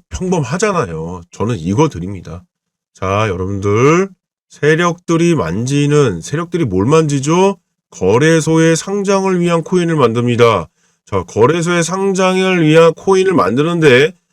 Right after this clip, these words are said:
그 상장이 이천이십삼 년도 몇 분기? 일 분기에 상장이 임박해 있는, 임박해 있는 코인을 바로 백 퍼센트 무료로 드리겠습니다. 무료!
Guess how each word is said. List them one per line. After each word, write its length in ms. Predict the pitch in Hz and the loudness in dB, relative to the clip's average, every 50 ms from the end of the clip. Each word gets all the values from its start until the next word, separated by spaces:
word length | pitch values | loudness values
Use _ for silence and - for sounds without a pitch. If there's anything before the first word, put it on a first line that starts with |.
| _ _ _ _ | _ _ _ _
그 300 | - - 160 185 202 196 | 0 2 4 4 4 4
상장이 720 | - 185 185 190 185 175 180 175 170 180 185 190 196 196 - _ _ _ _ | 2 0 0 0 0 2 2 2 4 4 6 4 4 2 0 _ _ _ _
이천이십삼 1300 | - 131 170 202 190 - - - 208 214 220 180 165 180 196 190 - 202 196 185 - - - 220 226 226 | 0 2 2 0 -2 -2 0 2 2 2 2 2 0 0 2 2 2 0 0 -2 -2 -6 -4 -2 0 4
년도 520 | 226 226 226 226 220 208 214 220 214 220 180 | 4 4 4 4 4 4 6 8 8 8 8
몇 220 | 131 151 135 - | 6 2 2 2
분기? 480 | - 180 185 180 165 190 208 220 220 - _ _ _ _ _ _ _ - | 0 0 0 2 2 2 2 2 2 -2 _ _ _ _ _ _ _ -2
일 320 | - 190 214 233 240 233 | 2 4 6 6 6 6
분기에 560 | 214 247 247 233 233 202 220 220 220 214 214 | 6 6 4 4 4 6 6 6 6 6 4
상장이 500 | 208 - 226 233 233 208 226 214 214 220 | 2 0 -2 -2 2 2 2 4 4 2
임박해 920 | 220 175 160 170 202 226 240 233 233 247 240 233 _ - 226 208 202 190 | 2 2 2 4 6 6 6 6 6 4 2 0 _ 4 4 6 6 6
있는, 460 | 185 180 185 180 170 135 135 151 202 - _ _ _ _ _ _ | 4 2 2 4 4 4 4 2 0 -4 _ _ _ _ _ _
임박해 840 | 120 135 165 196 208 202 208 208 208 185 - 214 202 202 202 202 202 | 2 4 4 4 6 6 6 4 4 2 2 4 4 6 6 6 4
있는 480 | 202 202 202 208 220 233 240 247 254 254 _ _ _ _ _ _ _ _ | 4 4 6 6 8 8 8 6 4 0 _ _ _ _ _ _ _ _
코인을 580 | - - 170 156 135 117 110 101 110 139 185 180 _ _ _ _ _ _ _ _ _ _ _ _ | -2 0 0 2 2 2 2 2 2 2 0 -4 _ _ _ _ _ _ _ _ _ _ _ _
바로 460 | _ 110 101 98 104 113 127 143 151 160 - _ _ _ _ _ | _ 0 2 4 4 4 4 4 2 0 -10 _ _ _ _ _
백 220 | 98 107 104 - _ _ | 0 0 0 -2 _ _
퍼센트 760 | - 127 123 120 - 123 113 110 113 - 123 131 135 143 143 135 - | 2 4 4 4 4 0 -2 -4 -4 -2 0 2 2 2 0 -2 -8
무료로 520 | - 98 92 92 95 107 117 135 156 180 175 | -12 -12 -6 -2 2 4 6 6 6 6 4
드리겠습니다. 500 | 139 120 95 95 87 - - 82 85 - | 4 0 -2 -2 -6 -6 -12 -18 -18 -18
무료! 440 | _ - 92 101 120 - 190 175 143 | _ -6 0 4 4 4 4 4 0